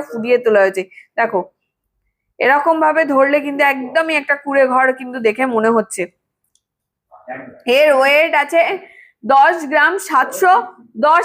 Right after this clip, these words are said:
মিলিগ্রাম, টেন পয়েন্ট সেভেন ওয়ান জিরো গ্রামসের এই কালেকশনটা আছে। দশ গ্রাম, সাতশো দশ। Just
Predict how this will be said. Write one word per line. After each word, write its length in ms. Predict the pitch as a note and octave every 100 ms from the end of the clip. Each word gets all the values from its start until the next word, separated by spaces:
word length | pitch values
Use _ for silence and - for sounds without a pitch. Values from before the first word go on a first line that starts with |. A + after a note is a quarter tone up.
| -
মিলিগ্রাম, 360 | E4 D#4+ C4+ A#3+ B3+
টেন 200 | D4+ D#4+ F#4 G4
পয়েন্ট 280 | D#4+ E4+ F4+ -
সেভেন 320 | D#4 E4 F4+ A4 - - - _ A#3+ B3 C#4
ওয়ান 220 | D4 F4 D#4
জিরো 160 | E4 E4
গ্রামসের 320 | D#4+ D#4 E4 D#4
এই 60 | D#4
কালেকশনটা 480 | C#4 C#4 C#4 D4 C#4+ C4
আছে। 160 | B3 A#3+ A#3
দশ 160 | C#4 D#4+ C4+
গ্রাম, 220 | C4+ C#4+ G4 -
সাতশো 440 | C4 B3+ - E4+ F#4 - - _ G#3+ C4
দশ। 200 | B3+ A#3 - _ _ _ A#3 A3
Just 180 | D4